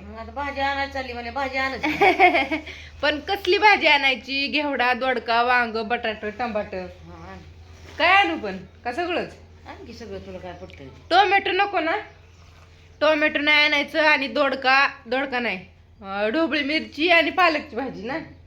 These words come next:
Speaker 1: तू
Speaker 2: एक
Speaker 1: आणली तरी एखादी पिंडी आणा. मागच्या वर आम्ही मरणाची आणली आहे.
Speaker 2: तीन आणल्या होत्या गेल्या वेळेस. आता एकच आणतो. कोथिंबीरच्या एक दोन पेंड्या, कोथिंबीर एक दोन, परत न,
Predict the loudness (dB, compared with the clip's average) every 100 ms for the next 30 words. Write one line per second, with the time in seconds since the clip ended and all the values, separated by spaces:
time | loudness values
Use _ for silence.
0 | -20 -20 -20 -20 -16 -2 2 2 0 0
1 | 0 0 -2 -4 -6 -4 0 0 -2 -4
2 | -2 -2 0 -2 -4 -6 -6 -4 -4 -2
3 | -4 -6 -8 -20 -20 -20 -10 0 2 6
4 | 4 4 2 0 -2 0 2 0 -2 -2
5 | 0 4 6 6 4 2 2 2 2 -2
6 | -6 -8 -18 -20 -20 -4 2 2 0 -2
7 | -2 -2 2 2 2 0 2 0 2 0
8 | -2 -4 -2 -2 -2 -2 0 0 0 -2
9 | -2 -6 -14 -14 -6 -2 -2 -2